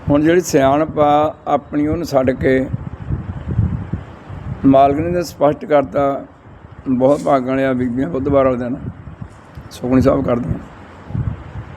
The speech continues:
ਪਰ ਉੱਥੇ ਸੁਖਮਨੀ ਸਾਹਿਬ ਪਹਿਰਾ ਦੇਣਾ ਕੀ ਕਹਿ ਰਿਹਾ। ਅਸੀਂ ਮੜੀਆਂ ਮ-, ਮਸ-, ਮਸਾਣੀਆਂ ਨਹੀਂ ਪੁੱਜਣੀਆਂ, ਨਾ ਕਿਸੇ ਬੰਦੇ ਨੂੰ ਪੁੱਜਣਾ। ਗੁਰਬਾਣੀ ਦਾ ਆਧਾਰਨ, "ਮਾ ਨੌ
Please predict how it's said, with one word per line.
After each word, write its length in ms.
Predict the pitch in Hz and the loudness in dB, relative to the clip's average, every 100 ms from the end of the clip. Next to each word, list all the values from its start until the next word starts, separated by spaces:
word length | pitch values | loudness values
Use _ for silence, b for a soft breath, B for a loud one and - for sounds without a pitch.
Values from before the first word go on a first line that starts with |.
| - - - - - - | -20 -14 -6 -6 -6 -2
ਪਰ 180 | 143 160 | 2 2
ਉੱਥੇ 240 | 170 - | 2 -2
ਸੁਖਮਨੀ 280 | 170 156 147 | -4 -2 2
ਸਾਹਿਬ 140 | 175 185 | 2 4
ਪਹਿਰਾ 260 | 160 170 | 4 4
ਦੇਣਾ 220 | 160 143 | 4 2
ਕੀ 200 | 165 147 | 0 0
ਕਹਿ 220 | 135 139 139 | 2 4 4
ਰਿਹਾ। 200 | 120 - - - - - - - - - - - - - - | 2 0 -12 -20 -18 -18 -16 -16 -14 -20 -18 -16 -8 -8 -2
ਅਸੀਂ 160 | 131 147 | 2 4
ਮੜੀਆਂ 280 | 143 156 | 4 4
ਮ-, 120 | 156 143 | 2 0
ਮਸ-, 360 | 143 127 127 | -2 -4 -4
ਮਸਾਣੀਆਂ 360 | 131 123 123 135 | -2 2 2 2
ਨਹੀਂ 80 | 156 | 0
ਪੁੱਜਣੀਆਂ, 420 | 143 131 123 110 - - - - - - - - - - | 0 2 2 -2 -10 -20 -20 -20 -14 -14 -14 -18 -16 0
ਨਾ 200 | 131 143 | 2 4
ਕਿਸੇ 140 | 143 | 4
ਬੰਦੇ 260 | 147 131 139 | 2 2 2
ਨੂੰ 80 | 135 | 0
ਪੁੱਜਣਾ। 280 | 135 135 139 | -2 0 0
ਗੁਰਬਾਣੀ 520 | 120 131 131 139 156 | 2 4 4 4 2
ਦਾ 240 | 135 117 117 - | 2 0 -4 -10
ਆਧਾਰਨ, 400 | 131 123 107 - - - - - - - - | -2 0 0 -2 -8 -14 -20 -18 -16 -14 -8
"ਮਾ 380 | - 127 131 139 | 0 4 6 6
ਨੌ 320 | 139 131 127 | 4 2 0